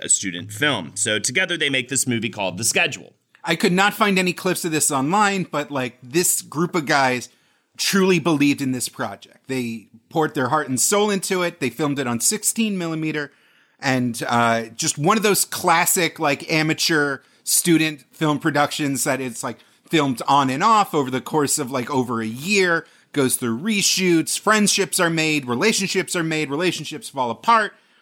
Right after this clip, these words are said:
Speaker 2: But, like, even though Burns is, you know, he finishes his computer science degree,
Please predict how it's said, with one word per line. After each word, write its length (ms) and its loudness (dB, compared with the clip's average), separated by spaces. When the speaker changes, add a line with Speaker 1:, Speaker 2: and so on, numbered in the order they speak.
Speaker 2:
But, 200 2
like, 260 0
even 360 4
though 580 2
Burns 360 4
is, 500 0
you 100 0
know, 140 0
he 120 -2
finishes 520 0
his 120 -4
computer 360 -2
science 360 0
degree, 460 -4